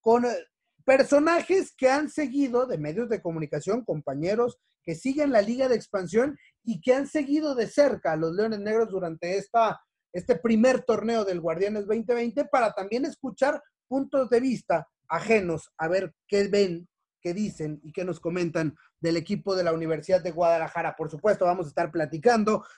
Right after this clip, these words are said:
del último resultado adverso en la visita del domingo pasado al Estadio Héroe de Nacosari. La derrota, híjole, dolorosa, complicada,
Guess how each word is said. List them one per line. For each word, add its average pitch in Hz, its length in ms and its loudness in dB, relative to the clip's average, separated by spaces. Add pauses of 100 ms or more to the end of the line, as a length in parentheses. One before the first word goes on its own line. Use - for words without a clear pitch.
(140)
del 156 140 -2
último 180 360 0
resultado 208 760 0
adverso 185 640 -2 (200)
en 139 120 -10
la 139 100 -2
visita 156 460 -4
del 151 180 0
domingo 170 460 -2
pasado 180 540 2 (180)
al 143 160 -2
Estadio 180 480 0
Héroe 190 220 0
de 165 100 2
Nacosari. 240 680 0 (220)
La 139 140 -4
derrota, 170 520 -2
híjole, - 380 -20
dolorosa, 123 680 -6
complicada, 165 1000 -4